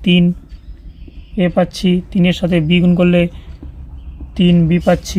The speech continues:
দুইয়ের সাথে এ বিকে গুণ করলে পাচ্ছি আমরা দুই এ বি, তারপরে, আহ,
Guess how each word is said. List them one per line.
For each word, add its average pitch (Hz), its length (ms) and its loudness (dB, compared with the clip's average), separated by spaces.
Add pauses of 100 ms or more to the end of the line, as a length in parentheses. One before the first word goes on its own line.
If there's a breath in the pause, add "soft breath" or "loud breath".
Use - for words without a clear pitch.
(140)
দুইয়ের 180 260 2
সাথে 175 380 -4 (840 loud breath)
এ 180 140 4
বিকে 180 220 2
গুণ 180 200 2
করলে 180 260 0
পাচ্ছি 175 340 -2
আমরা 175 240 2 (3250)
দুই 175 320 0 (100)
এ 170 60 2
বি, 175 180 0 (840)
তারপরে, 170 440 -2
আহ, 160 1000 -6